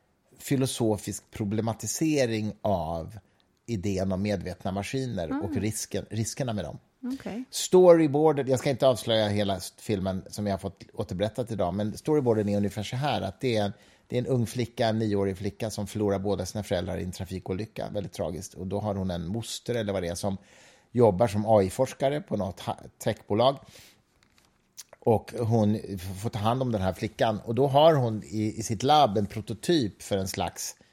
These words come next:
Speaker 1: robot som ska vara en sån här omvårdande robot som heter Megan.
Speaker 2: Mm.
Speaker 1: Eh, och hon tar hem den här till den här nioåriga flickan som en slags lekkamrat.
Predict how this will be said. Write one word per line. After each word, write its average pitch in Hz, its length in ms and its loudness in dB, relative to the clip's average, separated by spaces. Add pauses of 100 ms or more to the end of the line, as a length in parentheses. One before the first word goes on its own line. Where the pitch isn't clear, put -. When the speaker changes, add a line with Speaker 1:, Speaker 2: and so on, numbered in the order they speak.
(260)
Speaker 1:
robot 107 680 -2 (420)
som 95 260 -2
ska - 160 -2
vara 95 180 2
en 95 80 -2
sån 113 140 -8
här 90 220 -4
omvårdande 92 1000 0
robot 104 600 -4
som 90 200 -10
heter 90 200 -6
Megan. 90 460 -4 (100)
Speaker 2:
Mm. 233 280 -2 (640)
Speaker 1:
Eh, 107 360 6 (720)
och 113 160 0
hon 135 180 2
tar 127 140 2
hem 147 320 4
den 123 140 2
här 90 240 -2
till 101 180 -6
den 95 80 -2
här 95 80 0
nioåriga 92 420 -2
flickan 95 460 -8
som 98 160 -4
en 95 60 -4
slags - 240 -6
lekkamrat. 101 800 -4